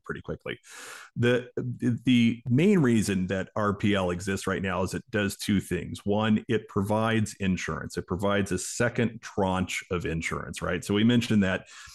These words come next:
you know, as we go down to low eth bonded mini pools, right? If we go down to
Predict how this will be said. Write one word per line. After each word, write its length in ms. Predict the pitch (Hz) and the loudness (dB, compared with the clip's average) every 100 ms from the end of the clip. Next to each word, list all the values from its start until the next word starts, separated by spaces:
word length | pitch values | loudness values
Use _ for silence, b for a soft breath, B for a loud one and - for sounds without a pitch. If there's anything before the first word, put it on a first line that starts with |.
| B | B
you 80 | 139 | 0
know, 140 | 113 | 4
as 180 | 107 107 | 4 2
we 60 | 110 | 2
go 180 | 123 123 | 4 4
down 320 | 117 110 107 | 4 2 0
to 300 | 101 95 92 | 0 0 0
low 240 | 104 113 107 | 0 2 4
eth 220 | 101 - | 2 0
bonded 380 | 95 95 87 87 | -2 0 -2 -2
mini 200 | 90 90 | -2 -2
pools, 400 | 85 71 60 - | -4 -4 -4 -4
right? 220 | 87 87 | -2 0
If 160 | 92 | 0
we 80 | 92 | -2
go 220 | 87 95 | 0 0
down 260 | 92 92 90 | 0 0 -2
to 100 | - | -2